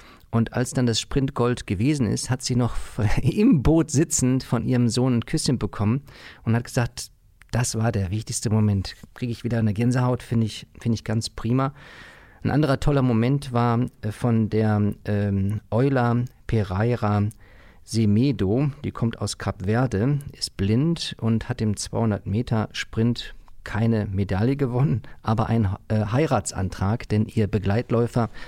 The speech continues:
hat ihr vor versammelter Mannschaft im Stadion einen Antrag gemacht und sie hat auch Ja gesagt. Das finde ich toll. Wir haben, glaub ich, viel mehr Geschichten, viel mehr persönliche Storys, äh, gehört als bei den Olympischen Spielen. Hier waren wirklich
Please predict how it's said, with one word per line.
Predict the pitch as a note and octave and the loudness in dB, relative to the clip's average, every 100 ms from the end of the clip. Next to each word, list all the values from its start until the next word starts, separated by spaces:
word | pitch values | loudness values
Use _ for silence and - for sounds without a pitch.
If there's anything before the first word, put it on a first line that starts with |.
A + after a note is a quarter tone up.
| - | -10
hat | - A2 A2+ | -6 -4 -2
ihr | A2+ | -2
vor | - G#2 | 0 0
versammelter | A2+ A2 C3+ B2+ | 2 2 2 2
Mannschaft | A2 A#2 - B2 A#2 | 2 0 0 -2 -2
im | - B2 | -2 -2
Stadion | C3 A2 A2+ A#2 A2+ | 0 0 0 2 0
einen | G#2+ G#2 | 0 0
Antrag | A2 - A2+ | 0 -2 -4
gemacht | - G#2 A2 | -2 -2 -2
und | G#2 | -4
sie | G2 | -2
hat | G#2 G2 | -4 -2
auch | F#2+ | -2
Ja | G#2 A#2 | 0 0
gesagt. | A#2 G2 A2 - - - - - - - | 0 -2 -2 -4 -14 -18 -18 -20 -20 -8
Das | - C#3+ | -2 0
finde | - C3+ | 2 2
ich | A2+ | 0
toll. | - C3 C#3+ | 2 2 2
Wir | C3 | 0
haben, | A#2 | 0
glaub | C3+ A#2+ | 2 0
ich, | A2+ | -4
viel | - F3+ F#3+ | -6 -4 0
mehr | D#3 C3+ A#2+ | 2 2 2
Geschichten, | A#2 - C#3 - F#2+ F2+ | 0 0 -2 -4 -4 -4
viel | - D3+ D3+ | -4 -2 2
mehr | B2+ A#2 G#2+ | 2 2 2
persönliche | - A#2+ A2 C3+ C3 - A2 A2 | 4 4 4 2 2 0 0 0
Storys, | G2+ - B2+ A#2+ G2 - - | -2 0 2 2 0 -4 -4
äh, | F#2+ | -4
gehört | F2+ F#2 G2 A2 - - | -2 0 2 2 -2 -4
als | G#2+ - | -4 -2
bei | G#2+ | 0
den | G2+ | 0
Olympischen | G2+ A#2 A#2 G#2+ | 0 -2 -2 -6
Spielen. | - - A#2 B2+ - - - - | -6 -2 0 0 -4 -14 -20 -8
Hier | - A#2+ | -2 2
waren | A#2 A2+ | 4 2
wirklich | B2+ - A#2+ - | 2 -2 -4 -6